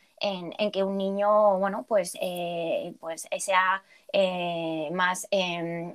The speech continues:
eh, bueno, tenga más aversión a las texturas, a los olores, pero bueno, es verdad que la práctica clínica, y, y otra vez vuelvo un poco a la <laughs> evidencia científica, eh, determina un poco que, que esa idea que tenemos todos a nivel sensorial de niño que escupe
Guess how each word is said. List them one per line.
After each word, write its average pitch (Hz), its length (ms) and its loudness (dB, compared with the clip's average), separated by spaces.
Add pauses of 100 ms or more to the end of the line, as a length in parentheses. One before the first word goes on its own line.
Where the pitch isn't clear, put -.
eh, 147 200 -6
bueno, 165 340 -4
tenga 202 200 6
más 196 180 2
aversión 202 640 6
a 190 60 -2
las 185 180 -4
texturas, 220 800 2
a 196 80 0
los 185 220 0
olores, 214 580 2
pero 214 180 4
bueno, 214 320 4
es 214 140 -6
verdad 240 420 0 (380)
que 220 140 2
la 190 240 4
práctica 226 500 0
clínica, 233 640 -4
y, 240 200 -10
y 180 120 -8
otra 202 280 4
vez 196 160 4
vuelvo 208 260 0
un 208 100 -6
poco 202 180 0
a 190 40 2
la 226 60 -4
<laughs> - 100 -8
evidencia 202 440 -2
científica, 208 640 0 (400)
eh, 196 400 6
determina 226 460 2
un 262 80 0
poco 262 320 0
que, 196 240 -8
que 214 120 -4
esa 254 180 -2
idea 240 420 2
que 233 120 -6
tenemos 220 500 -4
todos 214 480 4
a 208 80 -6
nivel 202 200 0
sensorial 208 640 2
de 185 180 2
niño 220 400 -4
que 214 400 0
escupe 208 680 -2